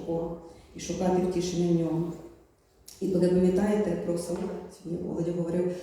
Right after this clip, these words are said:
коли знаходив в нього злий дух, Давид грав, і цей дух відходив.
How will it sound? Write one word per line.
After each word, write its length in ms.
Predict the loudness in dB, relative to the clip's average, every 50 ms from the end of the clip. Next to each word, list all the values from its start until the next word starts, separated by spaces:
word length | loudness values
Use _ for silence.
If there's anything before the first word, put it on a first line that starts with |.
| -12 -16 -12 -6
коли 120 | -4 0 0
знаходив 360 | 2 4 6 6 8 8 8
в 80 | 8
нього 160 | 6 6 6 4
злий 300 | 4 4 6 6 6 4
дух, 500 | 4 4 4 4 4 4 2 0 -4 -8 -12 -16 -20 -20 _ -8
Давид 260 | -2 0 2 2 4 4
грав, 440 | 2 2 2 0 0 0 -2 -2 -2
і 40 | -2
цей 100 | -4 -4
дух 200 | -4 -4 -2 -2
відходив. 500 | -2 -4 -4 -4 -4 -6 -4 -4 -4